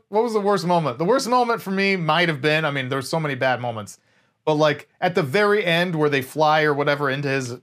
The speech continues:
fucking building and they're, like, beating him up, uh, <laughs> and then, like, the writing, like, he, what, she, like, slashes him across the face and his jaw, like, falls off or something, and then, uh, Neo goes, uh, "Oh yeah, he definitely asked for that."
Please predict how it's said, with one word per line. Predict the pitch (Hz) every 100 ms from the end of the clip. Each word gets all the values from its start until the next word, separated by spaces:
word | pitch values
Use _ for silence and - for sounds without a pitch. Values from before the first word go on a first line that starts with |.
| _
fucking | - 139 135 123
building | 135 139 139
and | 127
they're, | 117
like, | 113 98
beating | 123 131
him | 123
up, | 123 127 _ _ _ _ _
uh, | - 123 120 110 92 87 _ _ _ _
<laughs> | _ _ _ _
and | - 127
then, | 113 196
like, | 196 175
the | 220
writing, | 170 214 277 - 294 - _ _ _
like, | - 269
he, | 311 294
what, | 320 240
she, | 175 226
like, | 208
slashes | - 185 175 180 175
him | 196
across | 180 180 180
the | 160
face | 120 143 147 147
and | 139
his | 117 101
jaw, | 87 131 139
like, | 143 135
falls | - 135 135 135
off | 135 143
or | 147
something, | 143 151 147 147 _ _ -
and | 139
then, | 147 139 -
uh, | 156 139 127 113 107 - _
Neo | - 139 143 139 131
goes, | 127 131 127 113
uh, | 120 104 - _
"Oh | - 196
yeah, | 135 85 - - _ _
he | 190 180
definitely | 139 135 117 101 95
asked | 92 -
for | -
that." | 87 92 78